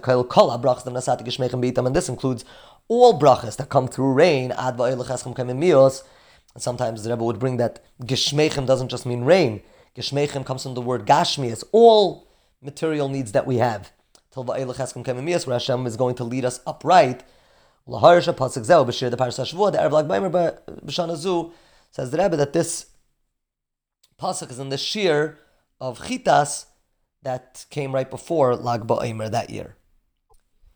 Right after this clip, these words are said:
We'll go a little further into the next paragraph. Zehu Gam, Hashem Evi B'Hemshech HaDrosh, he continues in the Drosh.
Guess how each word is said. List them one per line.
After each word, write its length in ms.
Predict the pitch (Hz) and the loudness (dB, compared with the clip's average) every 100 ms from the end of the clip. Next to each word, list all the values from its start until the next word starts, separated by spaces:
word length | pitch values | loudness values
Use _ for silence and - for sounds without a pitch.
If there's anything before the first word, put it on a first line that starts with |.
| - - - - | -8 -8 -8 -2
We'll 60 | |
go 100 | 143 | 2
a 40 | 135 | 2
little 220 | 175 165 | 4 2
further 280 | 175 160 131 | 4 4 4
into 120 | 117 | 0
the 100 | 120 | -4
next 200 | 113 - | -4 -8
paragraph. 500 | - - - - _ _ _ _ _ _ | -14 -14 -20 -20 _ _ _ _ _ _
Zehu 540 | - 101 165 160 120 120 | -8 4 8 8 4 2
Gam, 340 | 165 143 123 | 4 4 0
Hashem 280 | 127 - 123 | -4 -4 -4
Evi 220 | 156 127 | -4 -2
B'Hemshech 400 | 113 120 - 120 | -4 -4 -2 -4
HaDrosh, 360 | 120 131 127 127 | 2 4 4 0
he 80 | |
continues 420 | - 120 165 165 156 | -10 -8 -6 -6 -4
in 80 | |
the 100 | 160 | -4
Drosh. 920 | 160 151 156 127 127 127 127 - - | -4 2 4 4 4 0 -2 -4 -6